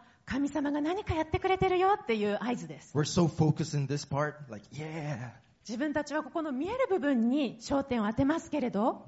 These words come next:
Speaker 2: We don't know that Jesus, God is doing something behind the scene.
Speaker 1: イエス様が私たちの背後で何かをなさってくださってるということに気がつかない時が多いです。
Speaker 2: Yeah, God is, like, cooking, yeah, cooking.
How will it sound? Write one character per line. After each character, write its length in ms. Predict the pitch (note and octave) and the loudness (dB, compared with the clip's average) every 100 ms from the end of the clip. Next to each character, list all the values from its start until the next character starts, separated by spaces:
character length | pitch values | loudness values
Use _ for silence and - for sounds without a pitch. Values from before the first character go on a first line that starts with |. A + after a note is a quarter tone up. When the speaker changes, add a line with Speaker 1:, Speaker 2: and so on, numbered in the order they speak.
| A#2 | -2
Speaker 2:
We 80 | C3 | 0
don't 160 | B2+ | 0
know 140 | B2 A#2+ | 0 -2
that 180 | A2 | -4
Jesus, 500 | G2 B2 A2 G#2+ - - _ _ - | -6 -6 -6 -10 -14 -18 _ _ -2
God 360 | A#2+ A2+ A2 | 0 0 -2
is 200 | G#2+ A#2 | -6 -8
doing 120 | A2 | -10
something 420 | G#2+ A2+ G#2+ G2+ F#2 - | -8 -10 -8 -12 -12 -12
behind 300 | G#2+ A#2+ G#2+ | -6 -2 -2
the 80 | G2+ | -4
scene. 300 | G2 G#2+ F#2+ - _ _ - | -8 -10 -10 -12 _ _ -6
Speaker 1:
イ 140 | A#3 | -6
エ 60 | A#3+ | -6
ス 100 | - | -6
様 240 | G#3+ G3 | -6 -4
が 240 | G3+ A#3+ G3 | -6 -6 -6
私 260 | G3+ C#4+ | -4 -4
た 120 | - | -6
ち 120 | C4 A#3+ | -6 -4
の 80 | |
背 260 | A3+ D#4+ F4+ | -4 -6 -4
後 100 | E4+ | -2
で 80 | B3 | -2
何 300 | C4 G#4 B4 | -2 -4 -8
か 180 | - G4 | -6 -4
を 60 | |
な 120 | A#3 G#3 | -2 -4
さ 180 | C4+ | -6
っ 20 | C4+ | -8
て 180 | - | -8
く 100 | A3 | -6
だ 120 | G#3+ G#3 | -6 -4
さ 120 | A3 | -4
っ 80 | G#3+ | -4
て 80 | |
る 60 | F3 | -8
と 140 | F#3+ | -8
い 20 | E3 | -10
う 20 | |
こ 140 | F3 | -10
と 100 | E3+ | -8
に 140 | F3+ F#3 | -10 -10
気 160 | G3 | -8
が 100 | C#4+ | -6
つ 140 | D4 - | -6 -6
か 100 | E4 | -4
な 140 | C4+ | -4
い 60 | A3 | -6
時 200 | F3 D3+ | -10 -8
が 120 | D3 | -4
多 80 | E3+ | -4
い 40 | |
で 120 | G2+ F2+ | -4 -8
す。 160 | F2+ | -8
Speaker 2:
Yeah, 80 | A2+ | -8
God 60 | A2+ | -8
is, 140 | A2+ | -8
like, 200 | G2 - | -8 -8
cooking, 280 | A2 A2+ G2+ | -8 -8 -8
yeah, 160 | G#2 A2 - | -10 -14 -16
cooking. 280 | G#2 - | -16 -14